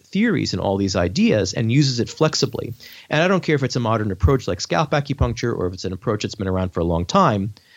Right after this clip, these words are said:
It's either good because it, one, it works effectively in the clinic, and the reason I think it works effectively in the clinic is because it really sort of takes into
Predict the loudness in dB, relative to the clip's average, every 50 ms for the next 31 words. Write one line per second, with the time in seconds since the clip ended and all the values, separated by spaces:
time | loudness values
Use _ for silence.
0 | -20 _ _ _ _ _ _ _ _ _ _ _ _ _ 0 2 2 4 2 4
1 | 4 6 4 4 4 0 -4 _ _ _ _ -2 2 4 4 4 4 2 -2 -2
2 | 0 0 0 2 2 2 0 -2 -4 -4 -4 -4 -4 -4 -16 _ -8 2 4 4
3 | 4 4 2 0 2 0 0 0 0 -4 -6 -2 -2 -2 -2 -2 -4 -2 -2 -2
4 | -2 -4 -6 -2 -2 0 2 2 0 -2 -4 -16 _ _ _ _ _ _ _ _
5 | _ _ _ _ _ _ -2 0 0 0 0 0 2 2 2 4 4 2 2 2
6 | 2 2 -2 0 0 -2 -2 -2 -2 -2 -2 -2 -2 -2 -2 0 0 0 -2 0
7 | 2 2 2 4 2 0 -2 -2 -2 0 0 2 2 0 -2 0 0 2 4 4
8 | 4 4 2 4 2 4 6 6 4 2 2 -2 -2 -2 0 0 0 -4 -2 0
9 | 0 0 0